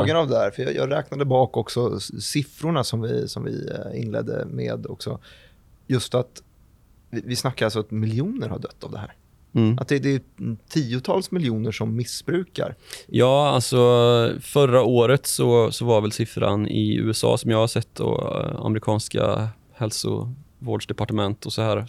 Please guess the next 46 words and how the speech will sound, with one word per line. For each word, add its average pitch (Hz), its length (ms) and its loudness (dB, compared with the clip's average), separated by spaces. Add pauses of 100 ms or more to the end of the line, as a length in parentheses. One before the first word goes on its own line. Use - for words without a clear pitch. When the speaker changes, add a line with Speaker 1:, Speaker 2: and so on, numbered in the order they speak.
(120)
Speaker 2:
som 113 220 -6
har 110 160 -2
utfärdat 107 760 -6
siffran - 720 -6
tio 110 260 -4
miljoner 107 400 -4
som 110 200 -6
har 104 300 0 (360)
nyttjat, - 800 0
eh, 110 80 -6
Speaker 1:
Jag 107 1400 -2
är 175 40 6
ju 160 60 4
Speaker 2:
ja, 123 100 4
Speaker 1:
fruktansvärt 147 460 4
snabb 123 140 6
på 104 60 8
Speaker 2:
opiater. 117 200 4
Speaker 1:
huvudräkning 123 400 2
här 104 120 -2
och 113 120 -2
vi 127 60 0
snackar 139 300 -2
nästan 127 540 -2
tre 123 260 -4
procent 123 500 -4
av, 110 300 -4
eh, - 60 -4
U 123 120 -4
S 110 120 -6
As - 160 -6
befolkning. - 420 -6 (520)
Speaker 2:
Ja, 113 160 -6
det 113 60 -4
kan 143 160 -6
stämma. 117 260 -8 (280)
Speaker 1:
Ja, 139 300 -8
om 147 140 -2
man 139 140 0
räknar 120 260 -2
att - 80 -12
de - 120 -6
är - 60 -6
dryga - 300 -8
trehundra 113 460 -8 (220)
miljoner. 110 480 -10